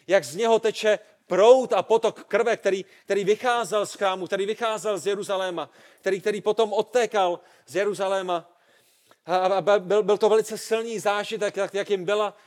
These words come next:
do mysli vryta skutečnost toho, že někdo musí být obětován za jejich hříchy.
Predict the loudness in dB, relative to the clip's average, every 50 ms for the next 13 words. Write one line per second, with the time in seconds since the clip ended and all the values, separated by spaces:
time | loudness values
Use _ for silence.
0 | _ _ 0 0 0 2 0 -2 -6 -8 -6 -2 -2 -2 -2 0 0 0 0 2
1 | 2 0 0 0 -2 -6 _ _ _ -16 -16 -10 -6 -2 2 2 2 0 -2 -4
2 | -6 -6 -6 -6 -4 -2 0 0 2 2 0 0 -2 -8 -20 -18 -10 -6 -6 -6
3 | -2 0 2 2 2 2 2 2 2 0 -2 -6 _ _ -4 -2 -2 -2 -2 -6
4 | -8 -8 -8 -8 -8 -10 _ _ _ -6 -4 -4 -2 -4 -4 -8 -10 _ _ _
5 | _ -2 0 2 4 4 2 2 2 2 4 4 2 2 -2 -4 -10 _ _ -20
6 | -6 -2 0 0 2 0 -2 -6 -8 -12 -16 -18 -18 -18 _ -20